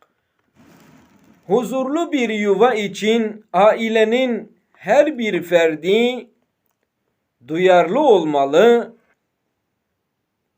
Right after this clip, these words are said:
Bu birlikteliğin daim olması için emek, ilgi ve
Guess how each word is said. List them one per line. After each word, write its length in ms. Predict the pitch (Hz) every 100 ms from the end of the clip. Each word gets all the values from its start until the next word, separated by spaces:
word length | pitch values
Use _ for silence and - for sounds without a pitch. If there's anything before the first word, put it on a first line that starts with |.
| _ _ _ _
Bu 320 | 143 294 311
birlikteliğin 1200 | 269 214 208 202 196 185 185 208 262 262 233 _ _ _ _ _
daim 440 | 143 190 - 247 240
olması 460 | 233 220 214 214
için 580 | 220 208 - 202 196 - _ _ _ _ _ _ -
emek, 560 | 180 208 262 285 285 _ _ _ _ _ _ -
ilgi 800 | 196 180 175 233 254 254 - _ _ _ _ _
ve 600 | 123 165 208 214 214 208